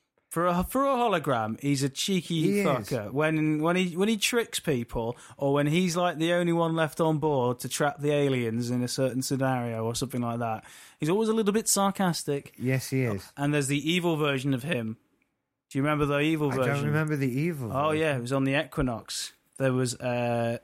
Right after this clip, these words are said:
Speaker 1: Equinox Part One and Two, which is, still remains one of the best two-parters in Voyager.
Speaker 2: Right.
Speaker 1: Was an excellent one where there was another ship called the Equinox in the Delta Quadrant, similar situation.
Speaker 2: Yeah.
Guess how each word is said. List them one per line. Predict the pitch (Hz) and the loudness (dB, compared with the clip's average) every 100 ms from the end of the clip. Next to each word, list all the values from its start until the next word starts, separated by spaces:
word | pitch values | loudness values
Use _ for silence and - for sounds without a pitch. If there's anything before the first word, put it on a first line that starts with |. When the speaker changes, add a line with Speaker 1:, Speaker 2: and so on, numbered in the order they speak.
| - - 143 | -14 -4 -2
Speaker 1:
Equinox | - 139 123 | 2 2 2
Part | - 127 120 | 0 0 0
One | 123 | -2
and | 110 | -4
Two, | - 113 | -4 -4
which | 104 - | -6 -10
is, | 135 131 - | -4 0 0
still | - 156 | 2 2
remains | 139 139 135 123 117 | 4 4 4 2 0
one | 120 | -2
of | |
the | 113 | -2
best | 123 117 - | -2 -4 -4
two-parters | 127 117 113 110 117 | -6 -4 -6 -6 -6
in | 113 | -2
Voyager. | 117 117 107 104 - - | 0 0 -2 -8 -10 0
Speaker 2:
Right. | 120 110 98 | 2 2 0
Speaker 1:
Was | 135 131 123 | 2 2 2
an | 135 | 0
excellent | 147 - 139 127 | 0 -2 -4 0
one | 127 123 | 2 2
where | 127 | 2
there | |
was | 127 | 2
another | 131 139 135 | 2 2 2
ship | - 143 127 - | 0 0 0 0
called | 139 123 | 0 2
the | 127 | 0
Equinox | 123 - 123 117 - | -2 -2 -4 -4 -4
in | 131 127 120 120 120 117 | -2 0 0 0 -2 -2
the | 117 | -2
Delta | 127 120 - | 0 0 -2
Quadrant, | - 123 120 123 120 - - | -2 0 0 0 -2 -6 -12
similar | - - 147 127 | -4 2 4 2
situation. | 120 131 - 127 123 120 - 123 120 | 0 -2 0 2 2 2 2 0 0
Speaker 2:
Yeah. | 117 117 113 | 2 2 2